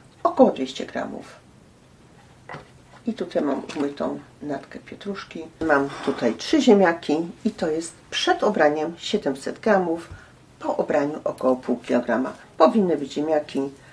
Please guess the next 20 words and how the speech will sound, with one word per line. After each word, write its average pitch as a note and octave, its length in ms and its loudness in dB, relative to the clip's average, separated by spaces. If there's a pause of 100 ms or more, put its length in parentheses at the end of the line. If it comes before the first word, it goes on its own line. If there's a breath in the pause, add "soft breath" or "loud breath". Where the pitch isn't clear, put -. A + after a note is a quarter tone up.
(200 loud breath)
wtedy B3+ 300 2
lepiej D3 440 -2 (140)
smakuje, G#3+ 720 4 (140)
jest B3 200 -2
bardziej - 320 -4
pożywna, D3+ 560 -8 (180)
można C3 300 -6
się - 240 -8 (400 loud breath)
najeść. - 420 -6 (200)
I - 40 -8
teraz G#3+ 320 6
przejdę F#3+ 640 6 (300)
do D#3+ 320 8 (300)
obrania F3 560 6
sobie D3+ 600 4 (560)
tych C#3+ 260 -6 (120)
składników - 760 -2
moich, A2 280 -4
tych - 280 -6
warzyw. - 440 -4